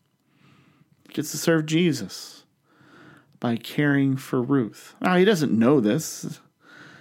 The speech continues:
but his obedience allows Ruth to be blessed, allows, allows Ruth to survive. They,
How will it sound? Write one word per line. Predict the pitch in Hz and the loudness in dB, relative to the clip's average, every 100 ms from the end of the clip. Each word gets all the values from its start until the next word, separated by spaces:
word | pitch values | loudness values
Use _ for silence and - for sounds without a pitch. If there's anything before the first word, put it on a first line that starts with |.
| - _ - | -20 _ 0
but | 147 135 - _ _ _ | 2 0 -6 _ _ _
his | - 175 156 | -2 2 4
obedience | 151 135 - 190 165 117 110 - - - - - | 2 -2 -2 -2 0 0 -2 -6 -12 -14 -16 -16
allows | - 123 123 117 117 | -8 -2 0 -2 0
Ruth | 135 156 | 0 0
to | 156 | 0
be | 156 | 0
blessed, | 156 143 151 165 - | 0 2 0 -2 -6
allows, | 123 120 113 113 - | -4 -2 -2 -4 -8
allows | 139 127 117 120 | -2 0 0 -2
Ruth | 123 151 160 | 0 0 0
to | 156 | -8
survive. | - 135 131 151 170 | -6 0 2 2 0
They, | 123 | 0